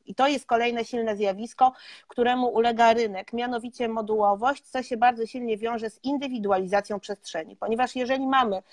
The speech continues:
zaprojektować mieszkanie, które m-, jest przytulne, które jest takim kokonem chroniącym nas od całego tego chaosu ze-, z zewnątrz, ono musi być zgodne z naszymi wewnętrznymi wibracjami. Więc także meble muszą być,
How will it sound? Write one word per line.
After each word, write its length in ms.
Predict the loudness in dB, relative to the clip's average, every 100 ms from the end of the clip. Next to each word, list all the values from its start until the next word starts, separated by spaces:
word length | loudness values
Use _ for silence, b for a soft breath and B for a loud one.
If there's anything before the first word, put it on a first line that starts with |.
| B B B
zaprojektować 800 | 0 2 0 2 2 4 2 2
mieszkanie, 680 | -4 -4 0 0 0 -8 -16
które 260 | -12 -6 -2
m-, 120 | -4 -4
jest 200 | -8 -8
przytulne, 760 | -10 -10 -4 0 0 -2 -14 -12
które 260 | -4 0
jest 140 | 0 -2
takim 300 | -6 -6 -8
kokonem 640 | -8 0 2 2 0 -10 _ b b
chroniącym 800 | -2 0 2 2 -2 -4 -4 2
nas 340 | 4 4 2
od 200 | -8 -12
całego 340 | -2 0 2 -2
tego 220 | -2 -4
chaosu 540 | 2 4 4 4 -4
ze-, 200 | -6 -6 -6 -10 -10
z 100 | -2
zewnątrz, 640 | 0 0 0 -2 -4 -12 b b b
ono 180 | 2 4
musi 340 | 2 0 -4 -2
być 340 | 2 0 -2 _ -12
zgodne 520 | 0 2 4 2 0
z 60 |
naszymi 400 | 0 0 0 -4 -4 b
wewnętrznymi 800 | 2 4 4 2 0 -2 -2 -2
wibracjami. 800 | -4 2 2 0 0 0 0 -10 B B B
Więc 520 | -4 0 0 -2 -10 4
także 440 | 4 4 2 2
meble 480 | 4 4 4 4 -4
muszą 540 | -4 -12 -10 -10 -10 -10
być, 400 | -8 -8 -10 -16